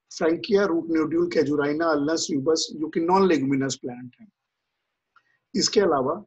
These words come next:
Ardesia और apevesia नामक पौधों के leaf के nodule में Xanthomonas या माइक्रो-, microbacterium नाइट्रोजन स्थिरीकरण या नाइट्रोजन फिक्सेशन का कार्य करते रहता है।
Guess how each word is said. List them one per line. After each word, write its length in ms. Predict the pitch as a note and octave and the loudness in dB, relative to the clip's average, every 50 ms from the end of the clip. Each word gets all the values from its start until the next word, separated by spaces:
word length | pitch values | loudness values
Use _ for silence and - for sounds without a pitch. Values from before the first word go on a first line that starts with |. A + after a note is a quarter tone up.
| _ _ _ _ _ - | _ _ _ _ _ -8
Ardesia 640 | - F#3 F3 C#3 D3+ D#3+ D#3 - - F#3 G3 G3+ G3 | -6 -4 -4 -2 -2 -2 -2 -2 0 2 2 2 2
और 120 | F3+ E3 | 2 0
apevesia 640 | - - E3+ D#3 D3 C#3+ D3 D3+ C#3+ - - F#3+ F#3 | 2 2 2 2 2 2 0 0 0 2 2 2 2
नामक 360 | F3 D#3+ D#3 D#3+ E3 E3 - - | 2 0 0 0 -2 -4 -4 -2
पौधों 340 | D3 C#3 C3+ C3+ D3+ E3+ | -2 -2 -2 -2 -4 -6
के 120 | - - E3 | -4 -4 -2
leaf 360 | C#3+ C3+ C#3 D#3+ F#3+ F#3+ G3 - | -2 -2 -2 -2 -4 -6 -4 -4
के 80 | G#3+ G3+ | -2 -2
nodule 480 | C#3+ C#3+ C#3+ C#3 C3 D#3 E3+ F3 E3+ | 0 0 0 0 0 2 0 0 0
में 180 | D#3 C3+ B2 C3 - _ _ _ _ _ _ - | 0 -2 -4 -6 -8 _ _ _ _ _ _ -4
Xanthomonas 840 | C#3 C3+ D#3+ D#3+ D#3+ E3 F3+ F3 F3 F3 D#3+ D3+ D3+ D#3+ D#3+ - | 0 2 2 2 0 -2 -2 -2 0 0 0 0 0 -2 -2 0
या 120 | - D3 C#3+ | 0 0 0
माइक्रो-, 480 | C#3 C#3 C#3 C#3+ C#3+ - D3+ D#3+ - - - - - - | 0 0 -2 -2 -2 -2 -2 -2 -4 -8 -14 -14 -6 -2
microbacterium 960 | D#3 D3+ D#3 D#3 - E3 E3 D#3+ D3 D3 - E3 D3 C#3+ D3+ D3 C3 C3 - - _ _ _ _ _ _ _ _ _ _ _ _ _ F#3 | 0 0 0 2 2 2 4 4 2 2 0 -2 -2 0 0 0 0 -2 -4 -10 _ _ _ _ _ _ _ _ _ _ _ _ _ -6
नाइट्रोजन 540 | E3 D#3 D#3 D3+ G3 E3+ C#3+ F3 E3 D3+ D3+ | -4 -4 -2 -2 -2 -2 0 0 0 0 -2
स्थिरीकरण 600 | C#3 - - F3 D#3 D3 - D#3 D3 D3+ D3+ D3+ | -4 -4 -2 -2 -2 -2 -2 -2 0 0 0 -2
या 80 | C#3+ | -2
नाइट्रोजन 480 | C#3+ C#3 C#3 C3+ C3 D3+ C#3+ D3 D3+ D3+ | -4 -4 -4 -4 -4 -4 -4 -4 -4 -6
फिक्सेशन 500 | - - B2+ - - C3+ C3 - D3 D3 | -8 -10 -10 -8 -8 -8 -8 -8 -8 -8
का 120 | C#3 C#3 | -10 -10
कार्य 420 | B2+ - B2+ A#2+ B2+ D#3+ F#3+ A3+ - _ _ _ _ _ - | -12 -12 -12 -8 -6 -6 -6 -6 -8 _ _ _ _ _ -8
करते 300 | - D3 C3 - C#3+ B2+ | -8 -8 -8 -8 -10 -10
रहता 420 | A#2+ A#2 A#2 - - G3 G#3+ G#3 - - | -10 -10 -14 -14 -14 -14 -14 -14 -16 -18
है। 100 | G#2+ G2+ | -18 -18